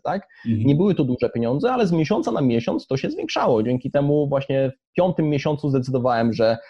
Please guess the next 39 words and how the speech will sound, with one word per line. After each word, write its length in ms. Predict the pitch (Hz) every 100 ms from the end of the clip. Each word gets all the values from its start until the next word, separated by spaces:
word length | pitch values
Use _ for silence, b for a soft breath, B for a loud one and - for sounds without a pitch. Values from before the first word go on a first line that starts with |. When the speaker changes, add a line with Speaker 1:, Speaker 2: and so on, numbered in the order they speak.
| B B B -
Speaker 1:
e, 240 | 110 104 101
zysku 400 | 123 226 - 165
już 140 | -
mam 200 | 139 127
na 100 | 123
tyle, 320 | - 214 247
że 100 | 170
mogę 240 | 156 147 160
spokojnie 480 | - 131 139 131
zostawić 380 | 120 110 110 107
swoją 240 | - 98 98
pracę, 300 | 85 - -
że 100 | 135
mogę 180 | 151 143
odejść 240 | 131 117
z 40 | 107
etatu 380 | 131 170 160
i 60 | 135
teraz 240 | 120 120
zamiast, 420 | 113 113 110 - -
e, 160 | 101 - _ -
nie 120 | 123
wiem, 100 | 101
skupiać 360 | - 151 - -
się 100 | 131
na 40 |
tym 180 | - 113
po 120 | 143
godzinach, 560 | 143 127 120 147 - -
czyli 180 | 120 110
w 80 | -
godzinach 320 | 101 104 -
nocnych, 320 | 127 - 147
z 40 | 131
reguły 240 | 131 127
to 80 | 127
robię 220 | 117 110
w 40 | 104
weekendy, 480 | 107 120 151 233